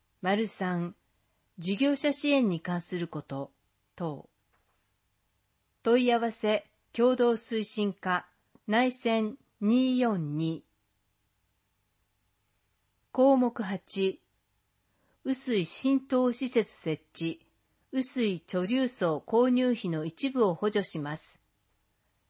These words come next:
ページ番号一零零八三六九。補助金を受けるには、雨水浸透施設の工事着工前、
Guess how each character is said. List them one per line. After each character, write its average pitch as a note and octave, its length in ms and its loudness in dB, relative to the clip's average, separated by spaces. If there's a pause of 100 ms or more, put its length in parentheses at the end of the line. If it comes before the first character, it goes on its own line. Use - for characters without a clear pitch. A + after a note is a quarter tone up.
ペ A#3 180 6
ー A3+ 60 2
ジ A#3 140 -6
番 A3 260 0
号 E3+ 260 -2
一 A3 300 -6
零 A#3 260 2
零 F3 380 -2 (260)
八 A3 420 -8
三 G#3+ 260 0
六 E3 280 -6
九。 D#3+ 460 -2 (1300)
補 G#3+ 120 -2
助 C#4+ 160 2
金 C#4 320 2
を C4+ 80 4
受 C4 80 -2
け C4+ 120 4
る B3 100 2
に F3+ 180 2
は、 D#3 260 0 (440)
雨 B3+ 100 -2
水 A3+ 300 0
浸 B3 260 0
透 B3+ 260 2
施 A#3+ 200 -6
設 A3 280 -6
の D#3 360 -4
工 C4+ 240 2
事 D#3+ 180 -6
着 - 200 -8 (100)
工 F#3+ 200 0
前、 F3+ 380 0